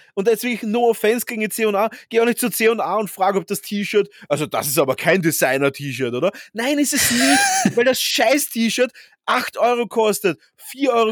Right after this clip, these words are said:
Speaker 1: kostet, drei Euro kostet, bei Primark geht auch keiner hin und sagt, „Primark, haha, also eins neunundneunzig, das ist aber sicher nicht Fairtrade from Designer, oder?“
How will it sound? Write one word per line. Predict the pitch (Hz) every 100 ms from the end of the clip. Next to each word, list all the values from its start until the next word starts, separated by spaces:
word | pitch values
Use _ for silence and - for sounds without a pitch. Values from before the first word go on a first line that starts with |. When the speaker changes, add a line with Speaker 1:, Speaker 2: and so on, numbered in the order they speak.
| 196
Speaker 1:
kostet, | 214 208 226 208 -
drei | 202 226 220
Euro | 208
kostet, | - 202 196 202
bei | 214
Primark | - 190 208 220 - - -
geht | 202
auch | 214 233
keiner | - 254 233
hin | 214 185
und | 185
sagt, | 180 - _
„Primark, | - 147 196 214 -
haha, | 165 170 233 - -
also | 160 160 165 143 _ _
eins | 156 156 147
neunundneunzig, | 165 180 151 143 139 147 190 - - - -
das | 147 160
ist | 160
aber | 160 160 170
sicher | - 202 - 269
nicht | 180 - - _ _ _
Fairtrade | - - 180 165 - 185 165
from | 160 185 156
Designer, | 156 - 156 - 165 135
oder?“ | 143 240